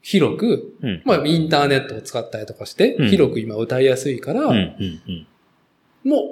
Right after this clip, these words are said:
Speaker 1: これは俺の暇つぶしだから。ただ、
Speaker 2: うんうんうん。
Speaker 1: みんなが楽しいっていうものを目指すことに、私自身も喜びを感じてるっていうこと。
Speaker 2: うん。ほう。
Speaker 1: 百パーセント自分。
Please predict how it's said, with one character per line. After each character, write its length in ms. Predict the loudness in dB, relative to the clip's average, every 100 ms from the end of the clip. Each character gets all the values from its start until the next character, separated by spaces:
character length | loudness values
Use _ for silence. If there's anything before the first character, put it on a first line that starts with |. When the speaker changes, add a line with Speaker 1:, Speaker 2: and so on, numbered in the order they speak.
| -12 -8 -6 -2
Speaker 1:
こ 80 | 0
れ 140 | 2
は 280 | 2 0 0
俺 240 | 0 2 4
の 160 | 2
暇 360 | 0 0 0 0
つ 140 | 0
ぶ 100 | 0
し 120 | 0
だ 80 | 0
か 100 | -2
ら。 240 | -6 -10 -18 _
た 200 | -2 0
だ、 360 | 2 2 0 -2
Speaker 2:
う 20 |
ん 20 | -4
う 40 |
ん 100 | -2
う 20 |
ん。 20 | -2
Speaker 1:
み 160 | 0
ん 140 | 0 0
な 100 | 2
が 120 | 0
楽 280 | 0 -2 -2
し 280 | -2 -2
い 40 | -4
っ 20 |
て 60 | -4
い 120 | -4
う 20 |
も 120 | -4
の 100 | -4
を 440 | 0 2 2 0 -4
目 100 | 0
指 140 | 2 2
す 160 | 0
こ 120 | 0
と 120 | 0 2
に、 260 | 2 2
私 260 | -2 -2 -2
自 280 | -4 -8 -4
身 180 | 0 0
も 120 | 2
喜 100 | 2
び 80 | 2
を 60 |
感 180 | 0 -4
じ 100 | -2
て 80 | -2
る 60 |
っ 40 | -4
て 200 | -8 -8
い 60 |
う 20 | -4
こ 80 |
と。 120 | 0 0
Speaker 2:
う 20 |
ん。 40 |
ほ 140 | 0 0
う。 40 | 0 -2 -6 -10 -16 -4
Speaker 1:
百 380 | -2 -2 -2 0
パ 180 | 2
ー 40 | 4
セ 160 | 2
ン 100 | 2
ト 80 | 2
自 220 | 0 -2 0
分。 380 | 0 -2 -6